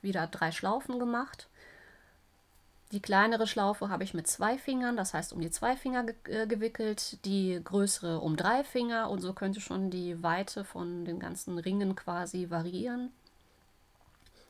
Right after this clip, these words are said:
Auch da wieder großzügig mit Tesafilm auf der Rückseite festgemacht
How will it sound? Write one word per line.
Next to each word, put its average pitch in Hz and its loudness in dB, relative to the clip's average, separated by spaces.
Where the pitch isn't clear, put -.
Auch 185 -2
da 226 4
wieder 226 2
großzügig 247 -2
mit 190 -2
Tesafilm 226 0
auf 180 -4
der 175 -4
Rückseite 196 -4
festgemacht 214 -2